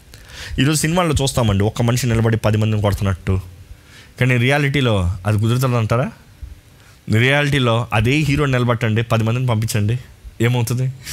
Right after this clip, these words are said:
But you know, that is fantasy. ఓ, ఇట్లా కొట్టగలుగుతాడు అనే fantasy. But imagine in reality, చరిత్రలో నిరూపణ ఉంది,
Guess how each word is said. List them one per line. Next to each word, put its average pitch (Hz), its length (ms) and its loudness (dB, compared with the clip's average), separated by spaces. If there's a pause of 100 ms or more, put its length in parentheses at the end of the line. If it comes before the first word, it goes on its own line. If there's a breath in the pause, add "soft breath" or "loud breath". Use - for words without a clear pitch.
(1000 loud breath)
But 233 140 -2 (100)
you 269 60 -4
know, 381 200 -2
that 240 120 -2
is - 40 -6 (100)
fantasy. 151 560 0
ఓ, 117 180 2
ఇట్లా 113 260 -2
కొట్టగలుగుతాడు 113 960 0
అనే 123 100 2
fantasy. 92 520 -2 (600 loud breath)
But 143 180 0
imagine 185 420 0
in 123 220 2
reality, 127 720 0 (840)
చరిత్రలో 170 640 -2
నిరూపణ 139 440 0
ఉంది, 92 360 0